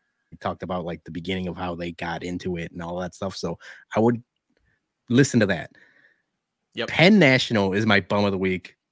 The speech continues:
Speaker 1: Dave Portnoy is my M V B. You guys could think what you want about Barstool, but he made out like a bandit. Um, so if you guys don't know, Penn National, the gaming company,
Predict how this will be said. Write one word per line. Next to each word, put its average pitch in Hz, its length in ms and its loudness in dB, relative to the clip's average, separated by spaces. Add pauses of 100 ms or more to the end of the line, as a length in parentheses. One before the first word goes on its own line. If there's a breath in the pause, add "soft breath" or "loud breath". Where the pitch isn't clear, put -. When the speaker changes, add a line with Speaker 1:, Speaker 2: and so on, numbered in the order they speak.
Speaker 1:
Dave 143 300 6
Portnoy 107 640 0
is 104 120 -4
my 95 140 0
M 95 120 0
V 87 140 -8
B. 82 320 -12 (240)
You 107 120 -2
guys 113 260 -2
could 85 260 -12
think 123 280 0
what 98 160 -4
you 95 100 -6
want 90 240 -4
about 85 280 -8
Barstool, 87 600 -8 (120)
but 92 180 -4
he 156 260 2
made 110 320 2
out 95 320 -2
like 85 240 -10
a 76 100 -12 (360)
bandit. 95 460 -6 (440 loud breath)
Um, 87 320 -4
so 90 220 -8
if 87 160 -12
you 92 60 -10
guys 110 240 -4
don't 127 280 4
know, 90 300 -2
Penn 117 260 2
National, 95 500 -2
the 87 80 -6
gaming 95 360 -2
company, 82 500 -10